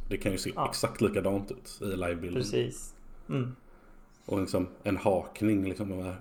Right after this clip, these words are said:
Speaker 1: hur, hur lång tid är klubban där och sitter fast, liksom, i, liksom,
Speaker 2: Ja.
Speaker 1: realtid? Det är ju en sekund, kanske, förmodligen inte
Speaker 2: Mm.
Speaker 1: ens det.
Speaker 2: Ja, precis. Är det, är det ö-, är det runt en sekund,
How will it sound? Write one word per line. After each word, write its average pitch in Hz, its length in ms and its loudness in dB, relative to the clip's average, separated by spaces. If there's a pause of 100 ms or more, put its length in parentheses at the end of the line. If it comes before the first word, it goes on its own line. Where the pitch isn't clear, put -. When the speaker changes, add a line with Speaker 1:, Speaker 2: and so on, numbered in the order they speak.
(120)
Speaker 1:
hur, 98 380 2 (220)
hur 110 140 10
lång 98 340 8
tid 98 500 4 (920)
är 90 280 4
klubban 90 500 4
där 85 340 0 (320)
och 101 100 -2
sitter - 200 -6
fast, - 300 2
liksom, - 260 -6 (760)
i, 107 100 4
liksom, 92 380 4
Speaker 2:
Ja. - 60 2
Speaker 1:
realtid? 90 540 6
Det 92 60 0
är 87 80 2
ju 95 140 0 (380)
en 110 240 8
sekund, 143 460 4 (340)
kanske, 143 460 4 (300)
förmodligen 120 360 8
inte 117 120 2
Speaker 2:
Mm. 123 100 8
Speaker 1:
ens - 140 4
det. 135 180 0 (340)
Speaker 2:
Ja, 131 100 2
precis. 123 520 2 (240)
Är 147 160 6
det, 131 300 0 (300)
är - 60 6
det - 60 2
ö-, 139 340 4 (300)
är 156 100 0
det 131 120 2 (640)
runt 147 360 2
en 135 200 4
sekund, 127 500 2